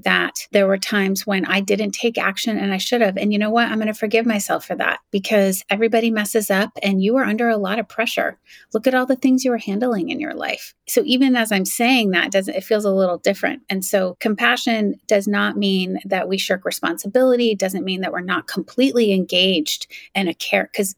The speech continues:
well, self-compassion is a care model. So we're very engaged in the care model, but we're engaged in it from a place of abundance and kindness and soothing ourselves rather than a critical place. And it's better for our immune system when we do that.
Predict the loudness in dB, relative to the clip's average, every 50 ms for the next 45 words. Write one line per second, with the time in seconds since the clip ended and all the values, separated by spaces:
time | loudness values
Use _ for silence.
0 | _ _ _ -4 -2 -2 -2 -2 _ -4 0 2 2 2 0 0 -2 0 0 0
1 | 0 0 0 -2 -4 -4 -4 -4 -6 -6 -6 -4 -4 -2 -2 -2 -2 -4 -4 -2
2 | -4 -4 -4 _ _ _ -20 -18 -16 -16 -16 -18 -14 -12 -2 2 2 4 4 4
3 | 2 2 2 -2 -2 0 2 4 6 6 4 4 4 2 2 2 2 2 2 0
4 | 0 -2 -2 -2 0 0 2 2 2 0 0 0 0 0 0 0 0 0 0 0
5 | 0 -2 -4 -4 0 2 2 2 2 0 -2 -4 -4 -4 -4 -4 -6 -4 -4 -4
6 | -4 -4 -2 -2 -2 -2 -2 -4 -4 -4 -6 -6 -4 -2 -2 -2 0 0 0 0
7 | -2 -4 -6 -6 -8 -8 -6 -6 -4 -2 0 0 0 0 0 0 -2 -4 -4 -6
8 | -4 -2 0 0 2 0 0 -4 -6 -6 -2 2 2 2 2 2 0 0 0 0
9 | 0 0 2 2 2 4 2 2 -2 -2 -2 0 2 2 2 2 0 0 2 0
10 | 0 0 -2 -4 -6 -4 -4 -4 -4 -4 -6 -6 -6 -6 -6 -6 -4 -4 -6 -8
11 | -10 _ _ _ 0 2 2 2 2 0 -4 -6 -4 -2 0 2 0 0 0 -4
12 | -2 0 0 -2 -2 0 0 0 0 0 -2 -4 -2 -2 -2 -2 0 0 2 2
13 | 2 0 -2 -4 -6 -6 -8 -8 -8 -8 -8 -8 -8